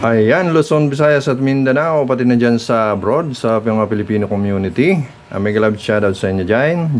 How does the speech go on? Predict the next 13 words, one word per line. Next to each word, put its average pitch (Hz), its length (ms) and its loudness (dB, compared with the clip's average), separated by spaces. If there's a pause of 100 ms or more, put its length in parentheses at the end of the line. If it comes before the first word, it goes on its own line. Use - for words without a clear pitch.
(680)
Ayan, 95 400 0
ah, 135 80 2
magluluto 104 640 0
tayo 98 320 -2
ngayon, 98 240 -2
guys. 110 240 0
Samahan 101 320 0
nyo 92 240 -2
ako. 127 240 -2 (320)
Magluluto 101 400 0
tayo 98 240 0
ng 95 240 0
kusido. 110 560 0